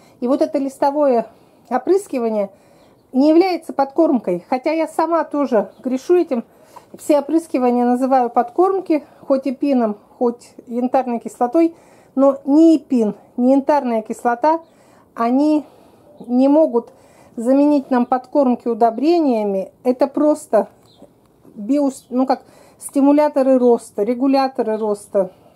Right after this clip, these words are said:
но не удобрения. Если вы сделали опрыскивание янтарной кислотой,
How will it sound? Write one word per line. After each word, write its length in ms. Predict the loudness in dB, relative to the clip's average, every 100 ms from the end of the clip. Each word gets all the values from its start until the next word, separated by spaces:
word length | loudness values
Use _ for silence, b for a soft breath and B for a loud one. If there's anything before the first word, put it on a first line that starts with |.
| _ _ b b b b b
но 400 | 0 4 4 2 -8 _ -8
не 300 | 0 2 2 -2
удобрения. 800 | -2 -2 -2 -2 -2 -2 -4 -8 b b b -4
Если 300 | -2 -2 -2
вы 120 | -2
сделали 580 | 0 2 2 0 -4 -8 -6
опрыскивание 680 | -6 -4 -8 -6 -4 -2 -2
янтарной 360 | -2 -4 -4 -8
кислотой, 580 | -8 -4 -2 0 -2